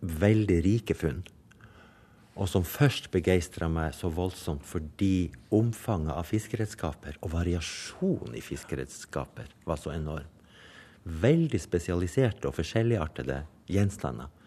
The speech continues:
brukt for så lenge siden her. Og så kom det fantastiske, nesten som en sånn bare i forbifarten-fortelling, at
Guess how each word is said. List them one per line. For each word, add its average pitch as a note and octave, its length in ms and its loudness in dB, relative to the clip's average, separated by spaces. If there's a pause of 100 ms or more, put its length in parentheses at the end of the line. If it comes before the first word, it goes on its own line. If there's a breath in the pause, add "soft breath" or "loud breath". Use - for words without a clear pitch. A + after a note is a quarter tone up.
(160 soft breath)
brukt - 520 2
for - 140 -2
så - 340 4
lenge D#2+ 300 0
siden D#2 340 -10 (320 loud breath)
her. - 360 -6 (1300 loud breath)
Og F#2+ 100 -2
så - 340 4 (1600)
kom F#2 320 2
det D2 140 0
fantastiske, C#2 800 -6 (640 soft breath)
nesten G#2+ 640 4
som E2 320 4
en D#2 100 2
sånn D#2 240 0
bare D#2 240 4
i D2+ 120 0
forbifarten-fortelling, D#2+ 1080 0 (720 loud breath)
at F#2+ 280 0